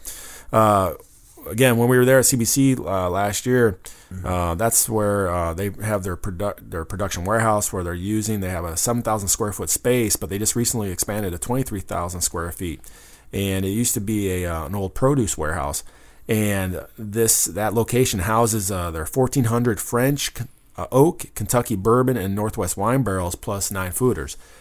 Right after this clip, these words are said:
Speaker 1: So that's where they do a lot of the package and stuff like that.
Speaker 2: I'd
Speaker 1: Um,
Speaker 2: love to visit that.
Speaker 1: Yeah, it was. Well, we had the opportunity to actually, uh, party with the, uh, Raleigh Brewing Company crew, uh, Christy and all of them, and, uh,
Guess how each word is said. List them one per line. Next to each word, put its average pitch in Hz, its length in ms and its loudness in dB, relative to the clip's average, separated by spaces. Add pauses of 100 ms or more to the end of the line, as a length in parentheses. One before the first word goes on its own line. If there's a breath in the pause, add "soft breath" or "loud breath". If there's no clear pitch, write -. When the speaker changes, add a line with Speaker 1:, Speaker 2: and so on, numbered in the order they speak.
(160 soft breath)
Speaker 1:
So 90 400 0
that's 107 240 0
where 98 140 0
they 95 100 -2
do 98 180 -4
a - 20 -4
lot 92 160 -2
of 90 60 -4
the 90 60 -6
package 92 400 -4
and 82 100 -8
stuff - 180 -6
like 85 160 -8
that. 82 340 -6 (260)
Speaker 2:
I'd 82 240 -4
Speaker 1:
Um, 90 60 -2
Speaker 2:
love 95 160 0
to 85 60 -4
visit 90 280 -4
that. 90 280 -2
Speaker 1:
Yeah, 101 280 2
it 113 120 6
was. 127 260 8
Well, 117 320 4
we 123 160 4
had 120 120 4
the 113 80 4
opportunity 127 440 4
to 110 60 2
actually, 107 420 -2
uh, 95 80 -4
party 113 320 0
with 104 240 -4
the, 101 340 -4
uh, 95 120 -2
Raleigh 107 260 0
Brewing 123 200 2
Company 76 220 -4
crew, - 240 -10 (460 loud breath)
uh, - 160 -6
Christy 101 400 0
and 95 100 -2
all 92 180 0
of 90 40 -2
them, 92 260 -2
and, 82 280 -4
uh, 80 240 -4